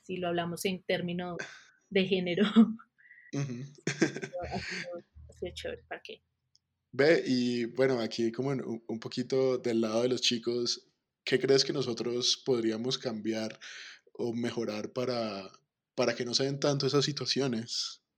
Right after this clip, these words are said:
Speaker 1: Primero, digamos que quiero pensar que cuando dicen como que: "No, es que ella es chica", quieren decir como que toca tenerle respeto, más <laughs> bien.
Speaker 2: <laughs>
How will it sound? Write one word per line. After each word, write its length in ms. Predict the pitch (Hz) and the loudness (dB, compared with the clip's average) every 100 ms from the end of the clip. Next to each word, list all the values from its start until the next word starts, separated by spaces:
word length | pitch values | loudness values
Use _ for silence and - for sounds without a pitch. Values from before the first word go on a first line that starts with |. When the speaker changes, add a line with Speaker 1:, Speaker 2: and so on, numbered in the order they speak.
| _ _ | _ _
Speaker 1:
Primero, 480 | 311 294 294 285 277 339 - _ _ | -2 0 2 4 4 4 0 _ _
digamos 560 | 285 277 285 294 339 - | -2 2 4 2 0 -4
que 220 | - 330 | -8 0
quiero 320 | 262 233 240 | 4 6 4
pensar 680 | 320 294 - 202 190 214 - | 0 -2 -2 -2 0 -2 -4
que 160 | 254 240 | -6 0
cuando 320 | 220 208 202 | 0 2 2
dicen 380 | 202 196 202 214 | 0 -2 -4 -2
como 240 | 240 233 | 0 0
que: 180 | 226 180 | -2 -6
"No, 140 | 196 214 | 0 0
es 120 | 214 | 0
que 100 | 190 | -6
ella 140 | 190 | -6
es 100 | 196 | -6
chica", 560 | - 185 - 277 - _ _ _ _ _ _ - | -2 -2 0 -4 -4 _ _ _ _ _ _ 0
quieren 320 | 214 202 196 | 2 2 2
decir 380 | 233 233 214 214 | 2 2 0 0
como 280 | 208 220 226 | 0 0 0
que 240 | 190 - _ _ _ | -6 -8 _ _ _
toca 340 | 220 214 226 | 2 4 2
tenerle 420 | 220 247 208 185 214 | 2 4 4 4 2
respeto, 800 | 220 214 - 180 165 - 226 - | 4 2 -2 -2 -2 -2 -6 -2
más 220 | 190 190 | -2 0
<laughs> 0 | |
bien. 500 | 190 190 - 277 277 - - - | 2 2 4 2 2 -8 -16 -12
Speaker 2:
<laughs> 1000 | - - - 175 175 - 127 - - - | -12 -8 -2 2 2 2 0 -2 -8 -10